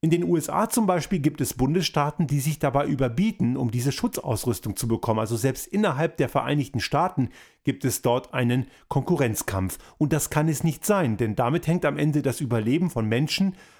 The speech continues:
am Geldbeutel der entsprechenden Region oder sogar der entsprechenden Individuen. Und beim Thema Gesundheit und Überleben sollte es, wenn wir gut entwickelt wären, keine Ungleichheiten geben.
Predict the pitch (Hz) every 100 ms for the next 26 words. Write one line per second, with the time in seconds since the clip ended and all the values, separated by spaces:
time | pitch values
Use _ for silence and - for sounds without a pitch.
0 | _ 131 139 175 160 _ _ 127 123 160
1 | 147 151 156 180 143 139 139 - - 113
2 | 139 135 143 160 131 185 156 117 117 123
3 | 170 147 175 170 160 - - 143 110 -
4 | 117 - 131 127 147 139 156 123 104 95
5 | 80 - - _ - 127 - 120 120 143
6 | 127 110 107 180 240 156 117 135 139 120
7 | 120 135 160 117 151 - _ - 107 123
8 | 139 165 180 - 117 113 110 113 104 151
9 | 160 113 196 151 107 104 107 117 139 -
10 | 117 120 135 143 185 208 139 110 110 104
11 | 110 95 98 98